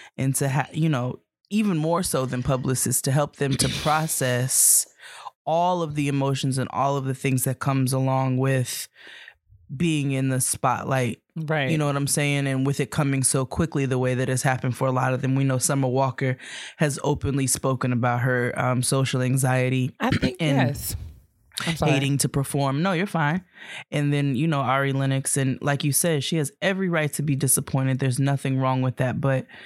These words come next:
Speaker 1: I think it is absolutely necessary, especially at such a weird age in your life where you, you know, you're trying to figure it out and so forth, that they
Speaker 2: Yes.
Speaker 1: have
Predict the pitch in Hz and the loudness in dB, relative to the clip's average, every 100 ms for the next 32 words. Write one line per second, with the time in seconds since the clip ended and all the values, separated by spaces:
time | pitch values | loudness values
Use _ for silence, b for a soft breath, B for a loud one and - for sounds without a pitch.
0 | B B - 139 165 151 139 127 - 151 | B B -2 -2 0 0 0 -2 -2 -2
1 | - 143 139 127 131 135 131 139 143 131 | 0 0 0 0 0 0 0 0 0 2
2 | 95 135 - 196 - 208 156 143 B B | 0 0 0 0 0 0 0 -2 B B
3 | B B B - 175 - 247 226 165 139 | B B B -4 -2 -2 -2 -2 -2 0
4 | 143 143 139 - 131 131 127 135 131 131 | 0 0 0 -2 0 0 2 2 2 2
5 | 123 127 120 - 131 123 - 185 165 123 | 2 0 0 0 0 0 -2 0 2 2
6 | 113 120 - 156 143 135 151 139 139 135 | 0 -2 -2 0 0 -2 -2 0 0 0
7 | 131 131 127 123 - 135 - 135 135 - | 0 0 0 0 0 0 0 0 0 -2
8 | 135 - 139 135 135 165 160 135 - - | -4 0 2 2 0 0 0 -2 -4 -2
9 | 160 156 139 131 131 - | 0 2 0 0 -4 -6